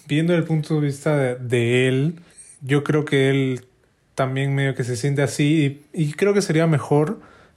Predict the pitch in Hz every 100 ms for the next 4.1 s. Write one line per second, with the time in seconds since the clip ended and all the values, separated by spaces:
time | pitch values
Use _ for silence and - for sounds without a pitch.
0 | _ - 131 135 151 156 135 120 143 143
1 | 143 151 151 147 190 185 135 131 127 -
2 | 135 135 147 151 139 147 143 139 151 151
3 | 123 110 127 131 131 127 123 127 123 131